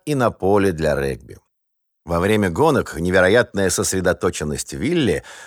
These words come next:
проявилась в форме тормозного контроля, упомянутого мной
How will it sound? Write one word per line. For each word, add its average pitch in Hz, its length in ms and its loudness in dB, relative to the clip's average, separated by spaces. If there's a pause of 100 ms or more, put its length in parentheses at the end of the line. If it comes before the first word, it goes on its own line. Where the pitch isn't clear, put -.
(100)
проявилась 107 760 0
в - 40 -8
форме 120 540 2
тормозного 113 720 2
контроля, 165 680 2 (240)
упомянутого 87 680 0
мной 127 400 0